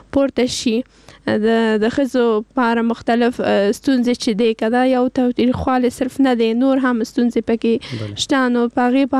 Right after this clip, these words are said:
Speaker 1: اړه زه هم خپلې س-، اه، داسې، اه، اه، کوششونه کوم. او بل دا دی چې، م، اه، زه هم یو، د یو مسیح غ-، غړی یم. د مسیح، اه،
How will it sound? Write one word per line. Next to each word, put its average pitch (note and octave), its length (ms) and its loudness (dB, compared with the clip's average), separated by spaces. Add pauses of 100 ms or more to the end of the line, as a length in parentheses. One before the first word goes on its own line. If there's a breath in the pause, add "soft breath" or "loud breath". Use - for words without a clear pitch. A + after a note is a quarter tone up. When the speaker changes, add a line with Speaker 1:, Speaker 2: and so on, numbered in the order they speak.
Speaker 1:
اړه C4+ 140 2
زه C4+ 120 0
هم C#4 280 2
خپلې C4 380 0
س-، - 200 -10
اه، A3+ 380 0
داسې، A#3+ 460 0
اه، A3 420 0 (580 loud breath)
اه، A3 160 0
کوششونه B3+ 640 0
کوم. C4+ 340 0
او A#3+ 80 0
بل C#4+ 340 0
دا C#4+ 160 2
دی C#4+ 200 0
چې، - 140 -6
م، A#3 260 -2
اه، A3 480 0
زه B3+ 240 0
هم C4 260 0
یو، A#3 300 0 (360 loud breath)
د - 20 -2
یو A#3 140 2
مسیح B3 520 0
غ-، B3 120 -8 (240)
غړی C4 320 2
یم. A#3+ 160 -2 (400)
د A3+ 60 -2
مسیح، B3+ 680 0 (420 loud breath)
اه، B3 300 0